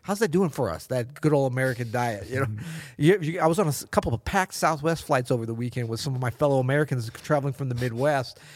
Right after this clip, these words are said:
Speaker 1: and it wasn't a lot of elbow room.
Speaker 2: <laughs>
Speaker 1: There was some fat rolls coming over into my seat. No, but I mean, the, but the idea is, too, you, you, you realize that, um, plants, all plants that we eat have protein in them. Some level of
Speaker 2: Of
Speaker 1: protein.
Speaker 2: course,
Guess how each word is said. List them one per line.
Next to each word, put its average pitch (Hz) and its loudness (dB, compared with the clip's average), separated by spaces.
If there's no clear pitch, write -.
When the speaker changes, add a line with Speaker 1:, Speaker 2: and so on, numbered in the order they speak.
Speaker 1:
and 131 0
it 131 -2
wasn't 214 -4
a 269 0
lot 277 2
of 233 -2
elbow 339 4
room. 240 4
Speaker 2:
<laughs> 131 -2
Speaker 1:
There - -4
was 180 -2
some 123 0
fat 302 4
rolls 214 6
coming 220 2
over 208 2
into 196 -2
my 175 2
seat. - -4
No, 226 6
but 196 6
I - 6
mean, 190 4
the, 170 4
but 151 2
the 180 2
idea 170 2
is, 143 -2
too, 233 -4
you, 139 -6
you, 139 -4
you 143 0
realize 165 2
that, 117 -2
um, 107 -4
plants, 156 -2
all 156 6
plants 170 -2
that 135 0
we 139 0
eat 127 -6
have - -6
protein 107 -2
in - -10
them. - -18
Some 127 -2
level 104 -4
of 95 -8
Speaker 2:
Of 113 0
Speaker 1:
protein. 95 2
Speaker 2:
course, - -12